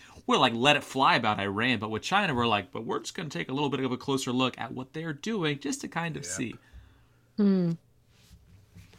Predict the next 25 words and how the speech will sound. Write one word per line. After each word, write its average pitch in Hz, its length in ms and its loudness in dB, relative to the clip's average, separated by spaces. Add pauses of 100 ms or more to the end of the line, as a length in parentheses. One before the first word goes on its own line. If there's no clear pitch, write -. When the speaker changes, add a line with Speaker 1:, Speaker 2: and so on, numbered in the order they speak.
Speaker 3:
So 285 160 8
what 269 100 10
do 302 60 8
you, 226 440 6
Phil, 285 140 10
what 220 140 8
do 240 80 8
you 302 80 10
think, 262 320 6
like, 208 320 8
what 208 100 10
do 214 80 8
you 254 80 8
think 226 220 6
should 208 140 4
be 190 80 8
done? 214 160 8
Do 202 60 10
you 196 60 6
think 220 140 6
the 202 100 8
media 190 420 8
should 202 340 6
really, 190 300 8
like, 180 300 4